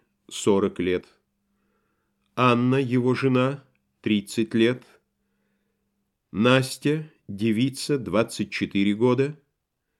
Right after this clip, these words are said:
Квашня, торговка пельменями, под сорок лет.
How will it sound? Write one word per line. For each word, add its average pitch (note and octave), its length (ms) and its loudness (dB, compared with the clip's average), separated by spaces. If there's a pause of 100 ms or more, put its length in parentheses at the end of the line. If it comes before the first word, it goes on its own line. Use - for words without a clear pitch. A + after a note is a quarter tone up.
(840)
Квашня, B2+ 800 2 (280)
торговка A2 560 2
пельменями, A2 760 0 (380)
под - 180 -4
сорок G2 460 -2
лет. C#3 360 0